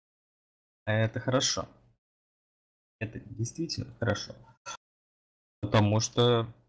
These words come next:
альянсы действительно показывают сейчас, а, великолепную игру. Двенадцать секунд остается до начала раунда. Поражают делиты. Все отлично. И падает дроп. Д Д шка есть у,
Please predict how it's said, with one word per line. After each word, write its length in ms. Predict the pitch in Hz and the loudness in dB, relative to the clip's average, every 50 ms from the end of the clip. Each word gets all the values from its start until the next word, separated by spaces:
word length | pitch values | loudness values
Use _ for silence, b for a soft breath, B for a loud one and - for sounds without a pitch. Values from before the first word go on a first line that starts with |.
| _ _ _ _ _ _ _ _ _ _ _ _ _ _ _ _ _ _ _ _ | _ _ _ _ _ _ _ _ _ _ _ _ _ _ _ _ _ _ _ _
альянсы 580 | - 123 113 104 101 - 107 107 113 - 131 131 | 2 2 2 2 2 0 0 0 2 0 -2 0
действительно 600 | 127 123 120 113 - 113 113 120 - - 127 127 | 0 0 0 -2 -2 -2 -4 -4 0 0 0 2
показывают 720 | 127 135 127 - 113 113 117 113 113 117 117 113 113 - _ _ | 2 0 2 4 4 4 4 4 2 2 2 0 0 -4 _ _
сейчас, 600 | _ - - 107 - - 110 104 107 113 - - - - _ - | _ -8 -4 -2 -2 0 2 2 2 0 -2 -8 -14 -20 _ -2
а, 400 | 104 104 101 98 95 95 101 110 - _ _ _ _ _ _ _ _ _ _ _ _ _ | 2 4 4 4 4 2 2 -2 -10 _ _ _ _ _ _ _ _ _ _ _ _ _
великолепную 800 | - 110 104 104 - 113 107 107 107 113 117 - 123 117 113 113 | 2 2 2 4 2 0 0 0 0 -2 -2 -2 -2 -2 -2 -2
игру. 240 | 113 110 113 98 - - _ _ _ _ _ _ _ _ _ _ _ _ _ _ _ _ _ _ _ _ _ _ _ _ _ _ _ _ _ - | -2 -4 -6 -8 -8 -12 _ _ _ _ _ _ _ _ _ _ _ _ _ _ _ _ _ _ _ _ _ _ _ _ _ _ _ _ _ 2
Двенадцать 260 | 165 165 120 - - | 2 2 2 2 0
секунд 240 | 123 - 120 117 117 | -2 0 0 0 0
остается 420 | 113 - 131 123 117 113 117 - | 0 2 2 2 2 0 -4 -4
до 100 | 123 120 | -2 0
начала 380 | 120 120 113 - 135 127 123 120 | 2 2 2 2 2 2 4 4
раунда. 280 | 123 139 175 185 190 | 4 4 4 2 0
Поражают 480 | 185 - - 147 139 131 135 127 120 - - | -2 0 0 2 2 2 2 2 0 -2 -6
делиты. 680 | 117 120 120 131 123 120 123 135 139 143 - 190 202 - - _ _ _ _ _ | -6 0 0 2 2 2 0 -2 -2 -2 -4 -6 -6 -6 -12 _ _ _ _ _
Все 260 | - - - 120 113 | -8 -2 2 2 4
отлично. 640 | 113 104 104 113 117 123 127 - - 147 160 180 185 - _ _ _ _ _ _ _ _ _ _ _ _ _ _ _ _ _ _ _ _ _ _ _ _ _ _ _ | 4 2 2 0 0 0 0 -2 -2 0 0 -2 -2 -6 _ _ _ _ _ _ _ _ _ _ _ _ _ _ _ _ _ _ _ _ _ _ _ _ _ _ _
И 200 | 117 117 131 160 | 0 2 2 0
падает 520 | 147 - _ - 131 131 131 139 139 131 | -2 -8 _ 2 2 2 4 2 0 -2
дроп. 260 | 131 127 117 - - - | 0 -2 -2 -2 -2 -4
Д 80 | 120 | -4
Д 140 | 120 135 135 | 0 0 0
шка 180 | 127 - - 113 | -2 -2 -4 0
есть 280 | 113 120 117 113 - - | 0 2 0 0 -2 -6
у, 280 | - 120 123 110 - | -2 0 0 0 -2